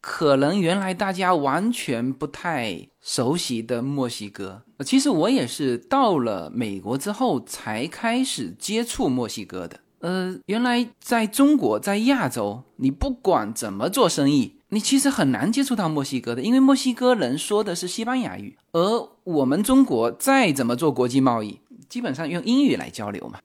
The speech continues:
是吧？所以墨西哥除了说我们小时候在某一次的世界杯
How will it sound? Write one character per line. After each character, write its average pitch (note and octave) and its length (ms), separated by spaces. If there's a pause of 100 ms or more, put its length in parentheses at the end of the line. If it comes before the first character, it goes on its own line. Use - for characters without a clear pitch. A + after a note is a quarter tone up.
(140)
是 - 120
吧？ E3+ 180
所 G3 160
以 G#3 260 (300)
墨 A#3 160
西 A#3 160
哥 A#3 180
除 D3+ 320
了 G#3+ 140
说 G3+ 240
我 D3 100
们 C3 160
小 B2 220
时 B2 100
候 E3 220
在 E3+ 180
某 B2 380
一 F#3 120
次 G3+ 380
的 G2+ 300
世 - 180
界 G3 140
杯 G3 320